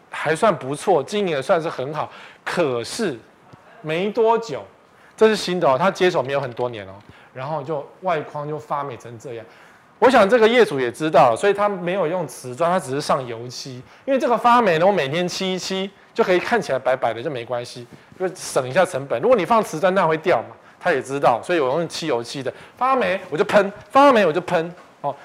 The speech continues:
所以住海边的房子就会这个样，你妈知道，你爷爷知道，就你不知道。投资客无所谓，投资客不住，所以他会觉得说：“啊，反正我的房子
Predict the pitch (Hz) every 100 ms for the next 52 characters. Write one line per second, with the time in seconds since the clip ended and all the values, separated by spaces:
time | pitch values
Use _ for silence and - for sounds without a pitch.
0 | - - 339 349 330 - 139 220 196 -
1 | 123 147 120 107 143 147 117 123 120 104
2 | - - - 156 160 202 226 190 185 180
3 | 127 127 147 165 139 - 240 123 92 123
4 | - 110 107 92 _ _ _ - 165 190
5 | 226 233 254 175 - - _ _ 170 202
6 | 151 220 175 156 185 160 143 180 131 -
7 | - 233 247 247 190 190 - - 226 208
8 | 202 247 285 226 214 214 226 220 208